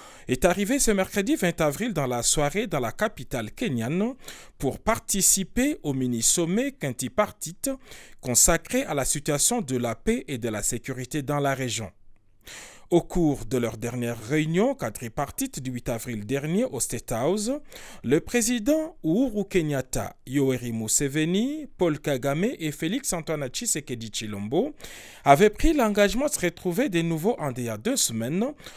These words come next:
pour poursuivre leurs discussions en y associant cette fois les présidents du Burundi, Evariste Ndayishimiye.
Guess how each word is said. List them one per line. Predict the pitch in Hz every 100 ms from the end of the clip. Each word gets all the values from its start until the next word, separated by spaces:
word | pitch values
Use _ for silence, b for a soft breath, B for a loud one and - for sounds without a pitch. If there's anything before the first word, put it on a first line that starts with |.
| B -
pour | 127 -
poursuivre | 269 - - 120 - -
leurs | 107 107
discussions | 113 147 151 - 185 - 302 -
en | 127 117
y | 110
associant | 104 - 160 - 294
cette | 294 131 -
fois | - 165 247 B B B B
les | 123 220
présidents | - 185 139 120 113
du | 107
Burundi, | 107 127 127 143 143 202 247
Evariste | - 117 123 123 151 -
Ndayishimiye. | 139 123 143 143 - 143 131 127 113